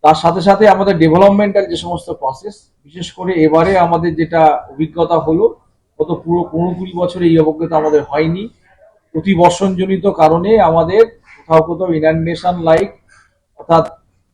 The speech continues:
বান বন্যাজনিত বা ইত্যাদি, বা কোথাও ওয়াটার লগিং, আহ, জমা জলের যে বিষয়, এগুলি আমাদের আলোচিত হয়েছে। সেখানে already, আহ, আহ, আমাদের রাজ্যের মাননীয় মুখ্যমন্ত্রী বলে দিয়েছেন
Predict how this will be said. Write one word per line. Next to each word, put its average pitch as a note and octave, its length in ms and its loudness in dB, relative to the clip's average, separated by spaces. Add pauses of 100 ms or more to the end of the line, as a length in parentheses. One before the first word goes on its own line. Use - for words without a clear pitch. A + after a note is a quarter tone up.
বান D#3+ 280 2
বন্যাজনিত E3+ 680 0
বা D3+ 340 0
ইত্যাদি, D3+ 480 -4
বা D#3+ 120 -2
কোথাও D#3 280 0
ওয়াটার D#3+ 340 2
লগিং, E3+ 300 -2 (280)
আহ, - 180 -4 (240)
জমা D#3 300 4
জলের E3 380 0
যে D3+ 360 -2 (280)
বিষয়, E3+ 300 -8
এগুলি E3+ 460 -4 (160)
আমাদের D3 460 -4 (120)
আলোচিত D3+ 400 -6
হয়েছে। D#3 440 0 (920)
সেখানে G3 600 2 (880)
already, F#3 600 2 (180)
আহ, D3 540 4
আহ, C#3 840 -2
আমাদের D#3 320 2
রাজ্যের D#3 260 0
মাননীয় D3+ 320 2
মুখ্যমন্ত্রী E3 500 -4
বলে C3+ 240 0
দিয়েছেন F#3 540 0